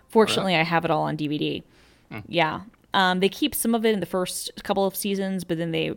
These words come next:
Speaker 1: slowly start to replace more and more. And, um, it'll kind of take me out of it a little bit because the music is so integral to that show. It's kind of like a,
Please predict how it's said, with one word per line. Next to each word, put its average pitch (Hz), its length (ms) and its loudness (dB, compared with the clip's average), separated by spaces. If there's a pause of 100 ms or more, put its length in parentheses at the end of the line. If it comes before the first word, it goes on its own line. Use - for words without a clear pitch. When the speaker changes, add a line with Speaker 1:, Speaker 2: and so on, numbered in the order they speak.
Speaker 1:
slowly 165 360 -2
start 165 220 -4
to 180 40 -4
replace 156 380 -4
more 156 180 -4
and 160 80 -4
more. 165 320 -2 (480)
And, 165 460 0
um, 156 420 0 (100)
it'll 175 380 0
kind 175 180 -2
of 160 80 0
take 170 280 -2
me 170 80 -2
out 160 160 0
of 160 80 -2
it 151 80 -2
a 151 60 -4
little 147 200 -6
bit 143 180 -6
because 156 280 -6
the 156 100 -8
music 151 300 -6
is - 120 -6
so 151 160 -2
integral 151 360 -6
to - 100 -10
that - 180 -6
show. 147 280 -4
It's - 160 -8
kind 185 200 0
of 160 80 0
like 151 160 0
a, 156 140 0